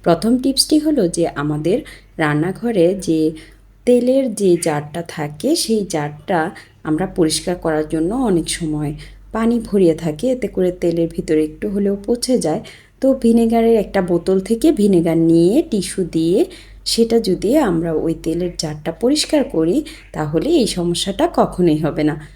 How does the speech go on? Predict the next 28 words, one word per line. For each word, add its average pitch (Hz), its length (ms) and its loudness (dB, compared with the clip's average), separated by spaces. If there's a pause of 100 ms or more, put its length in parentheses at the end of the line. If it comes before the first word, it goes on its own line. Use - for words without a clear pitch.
(200)
তাছাড়া 269 500 4
খুব 247 360 0
দ্রুত 190 340 0
একদম 190 500 2
পানি 170 500 0
এবং 165 340 -2 (420)
ভিমবারের 220 680 2
ঝামেলা 156 440 0
ছাড়াই 175 520 -2
এই 196 60 0
কাজটি 170 460 -4
করতে 208 360 -2
পারবেন। 151 400 -2 (540)
দেখুন, 294 560 4
আমি 185 320 2
এটাতে 170 580 0
এখন 202 440 -4 (120)
টিস্যু 277 260 2
পেপারটা 302 380 2
নিয়েছি, 247 460 4
সেটাতে 220 420 -2
ভিনেগার 196 500 2
ভরিয়ে 180 400 2
ভরিয়ে 185 400 0
এখন 277 340 -2
আমি 143 240 0
তেলের 151 300 0
জারটাতে 156 600 -4